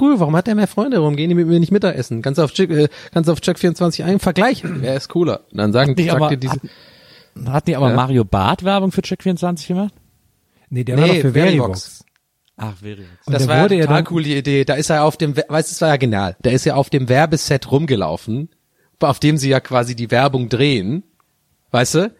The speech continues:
Speaker 1: Aber die Wer-, das war ja die Werbung. Weißt du? Und dann hat er ja mit der Kamera so ganz cool geredet. Das war ein genial. Und dann sind so Tonmänner so, haben so Sachen durch die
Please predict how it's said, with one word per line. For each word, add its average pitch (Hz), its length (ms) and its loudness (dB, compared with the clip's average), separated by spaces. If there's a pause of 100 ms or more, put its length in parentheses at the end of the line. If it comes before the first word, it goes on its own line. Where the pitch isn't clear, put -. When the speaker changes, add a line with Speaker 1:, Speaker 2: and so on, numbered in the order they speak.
(240)
Speaker 1:
Aber 135 220 2
die 127 160 -4
Wer-, 147 180 2
das 156 260 -2
war 156 120 2
ja 127 140 0
die 101 140 -10
Werbung. 90 400 -6 (320)
Weißt 110 200 -2
du? 180 40 2 (640)
Und 151 80 -2
dann 135 80 2
hat 151 100 0
er 151 80 2
ja 143 60 2
mit 143 100 0
der 139 80 0
Kamera 151 400 0
so 139 100 0
ganz 139 300 0
cool 143 80 2
geredet. 135 380 2
Das 131 120 -6
war 135 120 -4
ein 143 180 -2
genial. 156 480 2 (160)
Und 143 80 -2
dann 143 80 2
sind 156 140 0
so 147 160 2
Tonmänner 147 540 2
so, 127 180 2
haben 131 100 0
so 123 80 -6
Sachen 139 240 0
durch 135 140 -2
die 131 220 -2